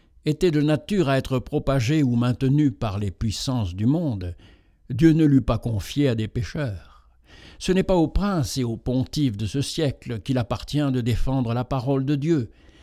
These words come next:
Ils ont assez à faire de se mettre à l'abri des jugements du Seigneur et de son oint. Si je parle, je le fais afin qu'ils obtiennent la connaissance de la parole divine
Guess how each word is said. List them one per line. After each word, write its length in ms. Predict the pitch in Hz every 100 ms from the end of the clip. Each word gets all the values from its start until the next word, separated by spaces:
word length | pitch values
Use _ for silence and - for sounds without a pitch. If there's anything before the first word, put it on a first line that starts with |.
| - -
Ils 220 | 196 180
ont 80 | 202
assez 300 | 165 151 175
à 100 | 151
faire 340 | 135 - 156 123
de 100 | 123
se 120 | 139
mettre 320 | 135 127 -
à 20 |
l'abri 420 | 120 113 123 151
des 160 | 117 117
jugements 480 | 110 113 123 123 117
du 120 | 104
Seigneur 540 | - 120 131 135 117
et 40 | 104
de 100 | 107
son 220 | - 135 139
oint. 220 | 151 117 - _ _ _ _ _
Si 140 | - 131
je 100 | 139
parle, 580 | - 151 160 156 165 156 - - - -
je 140 | 151
le 120 | 175
fais 200 | - 175
afin 320 | 160 - 160
qu'ils 300 | 143 151 131
obtiennent 580 | 131 113 - 139 139 127
la 140 | 117 110
connaissance 640 | 139 131 120 - 147 131
de 100 | 107
la 120 | 101
parole 360 | 101 131 135 135
divine 560 | 110 110 131 139 135